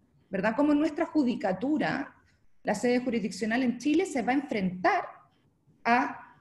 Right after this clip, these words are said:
estos desarrollos tecnológicos o a estas nuevas preguntas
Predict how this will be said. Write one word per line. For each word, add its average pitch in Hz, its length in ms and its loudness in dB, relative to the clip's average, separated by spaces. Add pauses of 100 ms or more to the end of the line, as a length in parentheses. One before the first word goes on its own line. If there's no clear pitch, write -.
(240)
estos 294 560 -2
desarrollos 233 600 2
tecnológicos 269 720 2
o 196 80 2
a 208 40 2
estas 226 180 2
nuevas 262 240 2
preguntas 339 560 -2